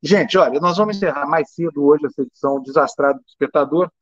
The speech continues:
A gente deveria ter <laughs> ficado hoje no feriado da Páscoa, mas resolvemos fazer o programa aqui. Lamento muito pra vocês que a Vivo não tenha proporcionado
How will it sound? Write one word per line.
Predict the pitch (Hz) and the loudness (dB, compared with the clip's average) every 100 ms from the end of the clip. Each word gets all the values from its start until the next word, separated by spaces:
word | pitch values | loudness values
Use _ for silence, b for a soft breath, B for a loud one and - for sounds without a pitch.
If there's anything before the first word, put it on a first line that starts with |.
| - | -12
A | 117 | -10
gente | 123 | -4
deveria | 127 131 139 | 0 2 0
ter | - | -4
<laughs> | - 180 | -12 -2
ficado | - 147 - 139 131 127 | 0 2 2 0 2 4
hoje | 127 120 123 | 4 2 -2
no | 123 127 | -4 -2
feriado | - 127 123 117 | 2 4 4 4
da | 127 | 2
Páscoa, | - 160 - | 0 -2 -4
mas | 127 | -10
resolvemos | 131 123 123 | -10 -12 -10
fazer | - 117 123 | -8 -6 -6
o | |
programa | - 127 117 120 | -6 -4 -2 -2
aqui. | 117 170 | -2 0
Lamento | 175 160 165 175 156 | 2 2 0 -2 -4
muito | 151 156 | -6 0
pra | 139 | 2
vocês | 127 - 139 | 2 -2 -2
que | - | 2
a | 143 | 2
Vivo | 123 156 151 | 0 -4 -2
não | 156 | -6
tenha | 147 147 143 | 0 0 0
proporcionado | 139 139 135 127 123 135 | 0 2 0 2 2 2